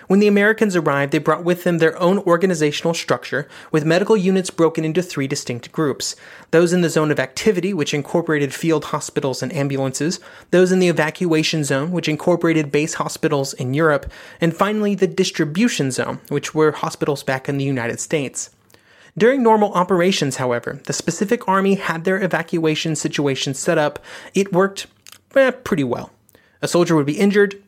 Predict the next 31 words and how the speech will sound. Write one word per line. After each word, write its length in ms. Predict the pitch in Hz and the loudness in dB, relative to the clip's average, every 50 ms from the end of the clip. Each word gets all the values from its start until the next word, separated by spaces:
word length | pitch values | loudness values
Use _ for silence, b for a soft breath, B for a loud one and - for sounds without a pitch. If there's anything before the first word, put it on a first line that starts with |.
| - | -4
evacuated 600 | - 147 147 151 160 - 175 165 165 165 160 156 | -2 -2 0 -2 -2 0 2 4 4 4 2 0
from 140 | 151 - 131 | -2 -4 -4
the 60 | 123 | -2
battlefield, 580 | 120 147 165 175 165 160 - 175 165 165 156 160 | 0 0 0 0 0 -2 0 0 0 2 2 2
and 100 | 165 170 | 2 2
then 180 | 185 196 196 | 2 4 4
they 120 | 202 202 202 | 4 4 4
would 160 | 196 214 202 | 4 2 0
slowly 380 | - - 196 190 185 185 190 180 | 0 2 4 4 6 6 4 4
move 180 | 165 165 160 | 4 2 0
further 320 | 165 - 156 156 160 160 156 | 0 2 2 2 4 4 2
and 200 | - 175 175 175 | 2 0 0 2
further 280 | - 165 165 160 160 | 2 2 2 2 0
from 160 | - - 139 | -2 -4 -4
the 60 | 131 127 | -6 -6
front, 360 | - - 190 180 175 170 B B B B B - | -2 0 0 0 0 0 B B B B B -2
depending 460 | 185 175 - - 185 180 170 185 175 | -2 -2 0 -2 -2 0 0 0 0
on 80 | 165 | 0
their 100 | 170 170 | 0 0
treatment 460 | 180 175 - - 151 131 120 123 147 175 | -2 -2 -4 -6 -6 -6 -6 -8 -8 -4
needs. 460 | 165 151 147 131 135 - - - B B B B B B B B B | -4 -2 -2 -4 -4 -8 -10 -12 B B B B B B B B B
The 100 | - - | -6 -6
problem, 540 | - - - 262 262 208 185 180 190 202 202 - - | -2 0 2 2 4 4 4 4 2 0 -4 -8 -6
as 220 | 160 139 147 143 | -4 -4 -2 0
all 160 | 143 151 160 | 0 0 -2
problems, 580 | 160 - - 151 165 175 190 185 185 175 - - - _ _ | 0 -2 -2 0 0 0 0 0 -2 -2 -6 -8 -12 _ _
you 140 | - 196 170 | -4 -2 -2
know, 160 | 147 147 160 | -2 -2 -4
sort 220 | - - - 165 185 | -4 -2 0 0 2
of 60 | 170 | 2
happened, 380 | 180 180 156 - 160 151 151 | 2 0 0 -2 -4 -6 -6